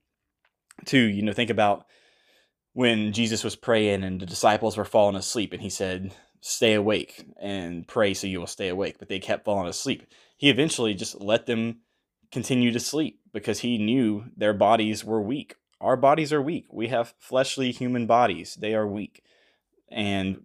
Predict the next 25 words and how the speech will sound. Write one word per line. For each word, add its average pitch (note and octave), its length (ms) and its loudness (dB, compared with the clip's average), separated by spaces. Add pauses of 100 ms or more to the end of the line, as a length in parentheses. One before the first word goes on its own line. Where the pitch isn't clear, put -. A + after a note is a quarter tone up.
they G#2+ 160 0
need G2+ 280 0
rest. F#2 580 -4 (120)
And F#2+ 400 -6
God G2+ 320 4
gave G2+ 220 0
us G2 160 -6
a F#2+ 40 -4
day F2+ 420 -4 (320)
to A2 180 -2
rest. - 400 -6 (180)
So F#2 460 0 (200)
I A2+ 60 -4
just A#2 140 2
wanna D3 80 6
encourage B2 420 4
you, A2 140 0
if G#2+ 100 -6
you A#2 80 0
don't B2 200 2
have A#2 120 2
a G#2+ 60 0
day F#2+ 260 -2
set G#2 180 0
aside, G2+ 480 2